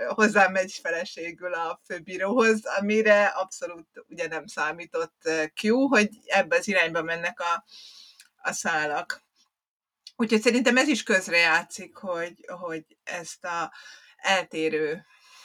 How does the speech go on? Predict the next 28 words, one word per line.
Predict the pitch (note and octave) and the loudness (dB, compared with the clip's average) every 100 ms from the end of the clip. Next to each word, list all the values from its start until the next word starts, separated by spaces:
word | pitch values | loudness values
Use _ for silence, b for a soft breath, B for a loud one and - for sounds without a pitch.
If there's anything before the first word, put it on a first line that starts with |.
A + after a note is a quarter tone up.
| B G#3+ - | B -16 -8
ö, | D#3+ D#3 D#3 D#3 D3+ D#3 E3+ | -6 -2 -2 -2 -2 -6 -4
viselkedést | G3 - D#3 D#3 - D3+ D3+ E3+ - | -2 0 0 -2 -4 -2 -2 -4 -4
látja | F#3 E3+ A3 D#3 | 0 0 0 -4
benne, | D#3 D#3+ E3+ G3+ B B B B B _ | -4 -2 0 -2 B B B B B _
mint | F3 F3 | -12 -6
amit | F3 F3 F#3 | -6 0 2
eddig | D#3 F#3 | 2 -2
Picard | - F#3+ E3 E3+ | -12 -4 0 0
mindig | E3+ D#3 D#3+ | -2 -6 -6
bizonygatott, | D3 G3 D3+ D#3 D#3 - F#3+ - | -6 -6 -6 -6 -6 -6 -8 -8
hogy | E3 E3 | -10 -2
már | F3+ E3+ D#3+ | 2 2 0
pedig | F#3 F3 D#3+ | -8 -8 -2
ők | G3+ - - | -2 0 4
már | G3 G3 G3+ | 8 8 8
ezen | G#3 G#3+ A3 | 6 6 8
annyira | A#3+ B3+ G#3 G3 G#3+ | 6 6 4 4 4
túl | A#3 G#3+ G#3 G#3 | 4 2 4 4
vannak, | G3+ G#3 G#3 F#4 - - | 2 4 4 4 4 2
<laughs> | A#3 | 2
és | - | 4
akkor | B3+ G#3+ - - A3 | 0 -2 -4 2 2
ilyen | E3 E3+ F3+ F3+ | 2 -4 -4 6
valaki | A3 G#3 G#3+ A3+ | 6 6 4 4
hirtelen, | A3 A3+ G3 G3 F#3 | 4 4 2 0 0
mint | F#3 F#3+ F#3+ | -6 -12 -4
a | G#3 | -4
szélvihar, | - F#3 F3+ E3 F#3 F3+ F3 F#3+ | -2 -2 -2 -4 -10 -6 -4 -4